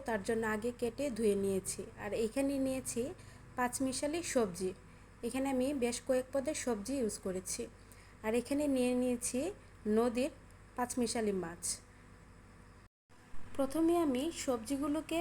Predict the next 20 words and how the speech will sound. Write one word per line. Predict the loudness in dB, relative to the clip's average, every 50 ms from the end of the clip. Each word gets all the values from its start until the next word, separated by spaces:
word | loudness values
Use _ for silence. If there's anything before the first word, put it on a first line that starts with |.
| 0 0
প্রেসার | -2 -2 -2 0 -2 -4 -2
কুকারের | -2 -6 -2 0 2 2 4 2
মধ্যে | 2 2 2 0 2 2
নিয়ে | 2 2 2 2
নিয়েছি। | 4 4 2 2 0 0 -2 -4 -4 -6 -10 -10 -14 -20 -20 -20 -20 -20 -20 -20 -20 -20 -20 -20 -18 -18 -18 -18 -18 -18 -18 -18 -18 -18 -18 -18 -18 -18 -16 -16 -16 -14 -14 -16 -16 -16 -18 -18 -18 -18 -18 -18 -20 -18 -18 -18 -20 -18 -18 -20 -20 -18 -20 -18 -18 -18 -18 -18 -18 -18 -18 -18 -18 -12 -4
তারপরে | 0 0 0 2 2 2 4 4 2 0 2
দিয়ে | 2 2 2 2
দিব | 2 0 0 2 2 2 0 -4 -8 -8 0
পরিমাণ | 2 2 4 4 2 2 0 0
মতো | 0 -2 0 0 2 2
লবণ | 4 4 2 2 2 0 0 0 -2 -4 -8 -12 -12
আর | -10 -8
সামান্য | -6 -4 -2 0 0 2 2 2 0 0 0
পরিমাণ | 0 0 2 2 2 2 2 2 0 0
হলুদ। | 0 0 0 2 0 -2 -2 -4 -12 -16 -18 -20 -20 -20 -20 -20 -20 -20 -20 -20 -20 -20 -20 -20 -16 -8
তারপরে | -6 -6 -2 0 2 2 2
দিলাম | 2 2 4 4 4 4 4 2 0 -2 -6 -18 -12 -10
একটু | -10 -8 -2 -2 -2 0
ধনিয়া | 4 4 4 4 4 2 0 0
গুঁড়া | 0 0 0 2 2